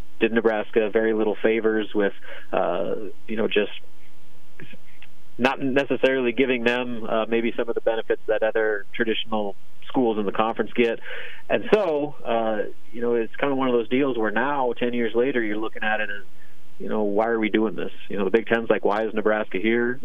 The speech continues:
And Nebraska's like, "Why are we in this league?" And so that's kind of the fan viewpoint is, you know, what, what has been the benefit of this move? Uh, I don't think it's necessarily worked out nearly the way either side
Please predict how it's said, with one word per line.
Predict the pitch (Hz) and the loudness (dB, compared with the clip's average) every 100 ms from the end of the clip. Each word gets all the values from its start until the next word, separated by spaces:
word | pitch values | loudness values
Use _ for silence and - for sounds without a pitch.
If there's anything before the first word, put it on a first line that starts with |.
| - | -2
And | 101 | 0
Nebraska's | 107 107 113 107 | 0 0 0 0
like, | 98 - | 0 2
"Why | 104 107 | 2 2
are | 107 | 0
we | 104 | 0
in | 101 98 | -2 -2
this | 92 | 0
league?" | 123 123 90 104 | 0 0 0 -2
And | - | 0
so | 139 | 0
that's | 170 | 0
kind | - 135 | 0 0
of | |
the | 101 | 0
fan | - 123 123 | 0 0 0
viewpoint | 98 117 - - - - | -2 -2 -2 -2 -2 0
is, | 110 101 92 - | 0 0 0 -2
you | 107 | 0
know, | 101 95 - - | 0 0 -2 2
what, | - - - - - | 2 0 -4 -2 -2
what | 117 131 170 | 0 2 2
has | 170 | 0
been | 135 135 | 0 0
the | 113 | 0
benefit | 107 107 101 101 92 - - - | 0 0 0 0 0 0 -2 0
of | 117 104 | 0 0
this | 104 - | -2 0
move? | 104 101 87 - - - | 0 0 0 -2 -2 -2
Uh, | 104 95 92 - - - - | 0 0 0 0 -2 -2 0
I | |
don't | 107 104 | 0 0
think | 123 117 | 0 0
it's | 104 | 0
necessarily | 120 104 113 107 | 0 0 0 2
worked | 104 110 - | 2 0 2
out | 113 107 - - - - - - | 0 0 -2 -2 -2 -2 -2 0
nearly | 120 151 147 135 | 2 2 2 2
the | 120 | 2
way | 120 117 110 101 - - | 2 2 0 -2 -2 -2
either | 120 123 113 | 0 0 0
side | - 117 117 110 98 | 0 0 0 0 -2